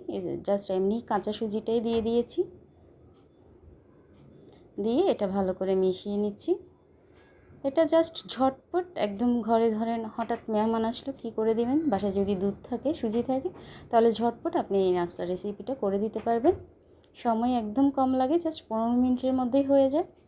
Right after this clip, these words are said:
তো এটা মেশানো হয়ে গেলে এখানে দিয়ে দিয়েছি লেবুর রস। তো একটা ছোট সাইজের লেবুর অর্ধেকটা দিয়েছি, বেশি দিইনি। তো এটা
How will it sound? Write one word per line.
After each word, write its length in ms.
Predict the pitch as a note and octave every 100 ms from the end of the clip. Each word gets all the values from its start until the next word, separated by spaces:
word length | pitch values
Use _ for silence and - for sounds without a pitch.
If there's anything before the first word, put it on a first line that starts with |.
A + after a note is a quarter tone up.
| _ _ - - - - _ _ - - - _ - _ - - _ - - _ _ _ _ _ _ _ - - - _ _ _
তো 80 | C4
এটা 200 | A#3+ C#4
মেশানো 420 | C4 A#3+ C#4+ C#4+
হয়ে 240 | D4+ D4+ D4+
গেলে 180 | F4
এখানে 340 | G4 - A3 G#3
দিয়ে 220 | G#3 G3+
দিয়েছি 520 | G3+ G3 G3 A#3+ G3+ - - - - _ -
লেবুর 400 | G3+ F#3+ G3+ G3
রস। 360 | G#3+ E4+ - - _ _ -
তো 140 | A#3+ -
একটা 300 | A3 - -
ছোট 260 | C#4 C#4 C4+
সাইজের 400 | C4 C#4+ C4+ D4
লেবুর 340 | C4 B3 D#4 - - - - _ _
অর্ধেকটা 420 | - G3 B3+ B3 C4
দিয়েছি, 460 | B3+ C4 C4 F4+ G4 - -
বেশি 260 | G#3 G#3 A3+
দিইনি। 300 | A#3+ B3+ D#4+ - - _ _ _ _ _ - _ - _
তো 60 | - G#3 G3+
এটা 380 | G#3 G#3 G#3+